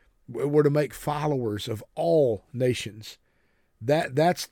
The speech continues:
the key element to the Great Commission, is to make disciples, to make followers, to lead people to Jesus Christ. Has absolutely nothing to do with going. Honestly, doesn't have anything to do with preaching the word. It has everything to do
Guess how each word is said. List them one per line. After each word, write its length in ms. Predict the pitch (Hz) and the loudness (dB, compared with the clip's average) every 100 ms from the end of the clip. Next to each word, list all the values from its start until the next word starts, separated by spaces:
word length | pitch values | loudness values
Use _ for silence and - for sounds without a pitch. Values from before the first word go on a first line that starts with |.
| - | -6
the 120 | 147 | -6
key 360 | - - 180 156 | -4 0 4 4
element 480 | 170 131 107 - - _ _ - | 4 2 -4 -10 -18 _ _ -2
to 100 | 139 | -2
the 80 | 123 | 2
Great 240 | 135 - | 0 0
Commission, 560 | 139 135 131 - 95 92 _ _ _ | -2 0 0 -2 -8 -12 _ _ _
is 180 | 143 127 | -4 -2
to 140 | - 127 | -2 0
make 480 | 127 131 - - _ | 2 2 0 -10 _
disciples, 720 | 123 117 135 120 - 117 - | -6 -4 -4 -4 -6 -14 -16
to 160 | - 131 | -6 -2
make 400 | 127 139 131 - _ _ | 2 2 2 -4 _ _
followers, 540 | - 135 131 110 104 - | -4 -2 -2 -4 -6 -4
to 120 | 143 | -2
lead 480 | 131 143 170 147 123 | 2 4 2 0 0
people 320 | 131 113 120 | -2 -2 -4
to 120 | 117 | -4
Jesus 380 | 110 117 101 101 | -4 -6 -6 -10
Christ. 440 | - 120 90 - - _ _ - | -6 -8 -8 -14 -20 _ _ -6
Has 220 | 123 123 | 0 4
absolutely 360 | 147 - 143 147 | 4 2 0 0
nothing 260 | 147 160 | 0 0
to 60 | 147 | 2
do 140 | 151 | 2
with 160 | 131 120 | 2 2
going. 400 | 143 160 190 202 _ - _ | 2 2 -2 -6 _ -20 _
Honestly, 380 | 117 190 - 156 | -2 0 0 2
doesn't 240 | 147 139 | 2 2
have 80 | 151 | 2
anything 260 | 151 156 151 | 2 0 2
to 40 | |
do 80 | 160 | 4
with 120 | 156 | 4
preaching 300 | - 165 - | 4 0 0
the 60 | 175 | 0
word. 360 | 190 180 92 - _ _ _ - | 0 -2 -6 -12 _ _ _ -4
It 80 | 127 | -4
has 180 | 117 - | -4 -2
everything 500 | 151 165 180 - 196 | 0 2 2 2 0
to 60 | 190 | 0
do 360 | 156 120 110 | 2 2 2